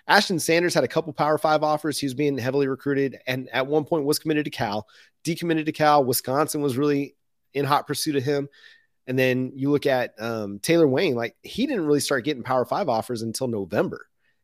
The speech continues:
And then he got a slew of them from Virginia Tech, from U S C, from Oklahoma.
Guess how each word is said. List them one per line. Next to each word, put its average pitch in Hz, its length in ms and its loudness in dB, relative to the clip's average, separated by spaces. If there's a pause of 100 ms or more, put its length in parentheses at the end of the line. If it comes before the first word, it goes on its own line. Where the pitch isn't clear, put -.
(120)
And 127 140 -2
then 165 260 6
he 135 80 0
got 147 120 4
a 101 40 -2
slew 233 440 4
of 107 100 2
them 87 260 -6
from 113 380 0 (180)
Virginia 123 640 -2
Tech, 104 340 -6
from 131 500 -2 (340)
U 143 300 2
S 135 180 4
C, 117 300 -4
from 135 260 -6
Oklahoma. 123 680 -4